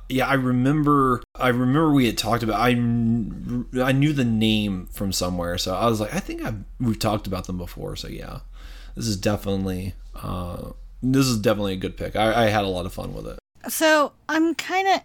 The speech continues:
Speaker 2: in between on S-, uh, Sakai by Kirinji. So one, I didn't realize that about the band split, and I didn't realize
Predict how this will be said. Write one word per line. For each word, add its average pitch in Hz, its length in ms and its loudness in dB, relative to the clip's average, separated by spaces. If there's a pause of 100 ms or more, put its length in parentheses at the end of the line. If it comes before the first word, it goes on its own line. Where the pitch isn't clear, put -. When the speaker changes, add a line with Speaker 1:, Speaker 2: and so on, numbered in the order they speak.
Speaker 2:
in 254 240 6
between 202 1000 -2 (100)
on 180 1080 -4 (1700)
S-, - 320 -4
uh, 208 300 4
Sakai 208 580 0
by 196 200 2
Kirinji. 208 960 -2 (300)
So 208 360 2
one, 262 240 2
I 262 120 6
didn't 226 240 4
realize 196 640 2
that 180 340 0
about - 240 -2
the 190 40 -8
band 170 280 -2
split, 160 420 -8 (800)
and 208 160 2
I 196 60 4
didn't 196 160 0
realize 196 580 -4